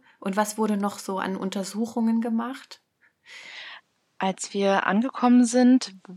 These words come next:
Speaker 2: ging es tatsächlich. Also ich hab auch nachgefragt, ob's gerade, ob gerade viel los ist. Ähm, und ich wurde von einer Hebamme und einer Hebammenstudentin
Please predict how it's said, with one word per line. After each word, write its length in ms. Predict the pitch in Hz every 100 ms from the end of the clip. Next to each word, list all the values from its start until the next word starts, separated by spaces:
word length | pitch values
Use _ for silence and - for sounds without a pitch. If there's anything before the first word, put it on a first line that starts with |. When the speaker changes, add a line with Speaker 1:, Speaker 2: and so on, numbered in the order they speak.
| 190 185
Speaker 2:
ging 200 | 196 233
es 120 | 311
tatsächlich. 640 | - 277 262 269 302 269
Also 140 | 175 185
ich 120 | -
hab 200 | 202 -
auch 260 | 185 190 -
nachgefragt, 1200 | 196 180 196 262 - 285 - 269 262 320 - - -
ob's 360 | 214 208 - -
gerade, 540 | 196 196 202 202 202
ob 120 | -
gerade 220 | - 202 190
viel 340 | - 226 226
los 360 | 190 202 262 - 277
ist. 220 | 349 - - - - - - - -
Ähm, 420 | 220 214 214 214
und 320 | 202 202 - - -
ich 200 | 208 -
wurde 220 | 202 220
von 420 | - - 208 208 -
einer 340 | 202 202 202 202
Hebamme 480 | 180 220 - 214 214
und 100 | 202
einer 200 | 202 202
Hebammenstudentin 1160 | 202 214 190 190 - 190 175 214 247 247 254